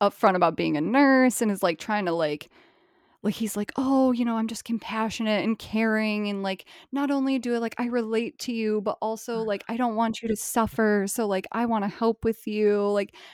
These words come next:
Speaker 1: he even told him straight, word for word, he hoped to be a friend at the end for you as you are for me.
Speaker 2: Uh, Dinkelberry can get fucked.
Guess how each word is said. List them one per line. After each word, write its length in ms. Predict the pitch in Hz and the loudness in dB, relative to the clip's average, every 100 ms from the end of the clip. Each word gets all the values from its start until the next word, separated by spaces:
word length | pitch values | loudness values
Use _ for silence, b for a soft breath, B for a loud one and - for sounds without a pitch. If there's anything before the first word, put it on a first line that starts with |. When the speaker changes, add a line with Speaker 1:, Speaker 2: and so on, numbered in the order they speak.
| _ | _
Speaker 1:
he 100 | 269 | 6
even 140 | 294 | 6
told 200 | 277 233 | 8 6
him 140 | 233 208 | 6 0
straight, 380 | - 185 - - | -2 -2 -2 -2
word 240 | 180 180 | 0 2
for 160 | 208 180 | 2 4
word, 260 | 170 175 | 2 2
he 340 | 165 190 175 - b b | -2 -4 -2 -4 b b
hoped 540 | - 220 262 - - - | -2 4 4 2 -12 0
to 120 | 233 | 2
be 220 | 196 214 | 2 0
a 80 | 185 | 0
friend 720 | 185 - - 190 175 165 156 - | -2 -8 2 6 6 4 0 0
at 180 | 180 - | -2 0
the 160 | 175 - | -4 0
end 360 | 170 165 156 - | 2 2 0 -2
for 200 | 190 180 | -2 -2
you 560 | 165 160 135 98 151 - | -2 -2 -2 -2 -4 -2
as 260 | 165 165 165 | 0 0 0
you 200 | 165 143 | 0 0
are 220 | 139 151 | 0 -2
for 220 | - 170 | -4 -6
me. 540 | 147 147 87 - 220 214 _ _ _ _ _ | -4 -6 -8 -6 -8 -8 _ _ _ _ _
Speaker 2:
Uh, 520 | 196 185 185 180 180 - 190 185 | -2 0 -2 -2 -4 -8 -12 -8
Dinkelberry 800 | 180 196 262 247 269 285 302 302 | -6 -6 -6 -4 -4 -2 -4 -6
can 220 | 220 196 | -6 -4
get 240 | 185 175 - | -4 -6 -10
fucked. 840 | - _ - 143 - - - | -20 _ -4 -4 -4 -16 -20